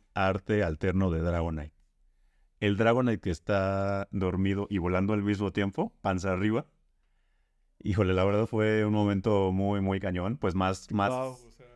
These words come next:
Speaker 1: más por esta situación de que, pues, los pull rates de Evolving Skies están perros, ¿no?
Speaker 2: Sí, sí, sí.
Speaker 1: Entonces, pues, no, o sea, la verdad con eso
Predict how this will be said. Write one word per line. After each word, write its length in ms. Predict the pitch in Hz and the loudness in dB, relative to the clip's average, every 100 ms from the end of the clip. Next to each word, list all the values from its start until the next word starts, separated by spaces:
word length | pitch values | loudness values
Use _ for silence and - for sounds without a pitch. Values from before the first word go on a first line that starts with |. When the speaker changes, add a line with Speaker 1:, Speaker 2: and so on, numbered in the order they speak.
| - | -10
Speaker 1:
más 600 | 101 104 104 107 110 107 | -2 2 2 2 0 -2
por 240 | - 127 110 | 0 2 4
esta 180 | 101 113 | 2 -2
situación 380 | 98 87 92 | -2 -2 0
de 100 | 101 | 0
que, 260 | 92 92 87 | 0 -2 -2
pues, 160 | 95 87 | -2 -4
los 120 | 85 | -6
pull 220 | - 101 | -4 -2
rates 280 | 101 98 - | 0 -2 -4
de 440 | 104 90 87 87 90 | -4 -2 -4 -6 -2
Evolving 340 | 92 95 92 | -2 0 -2
Skies 300 | 82 90 87 | -2 -2 -4
están 320 | 92 95 90 | -6 -4 -4
perros, 380 | 80 101 92 90 | 0 2 2 0
¿no? 260 | 92 101 220 | -2 -2 -4
Speaker 2:
Sí, 260 | - 135 160 | -4 -2 -2
sí, 120 | 175 | -4
sí. 140 | - 95 | -8 -6
Speaker 1:
Entonces, 720 | 85 101 98 110 107 98 - - | 0 0 2 0 0 -2 -6 -12
pues, 200 | 92 - | -12 -8
no, 240 | 104 147 | -6 -4
o 80 | 143 | -2
sea, 100 | 107 | 0
la 80 | 101 | 0
verdad 180 | 110 120 | -2 -2
con 160 | 139 | -2
eso 800 | 120 139 123 104 98 92 87 85 | 0 0 2 0 0 -2 -6 -10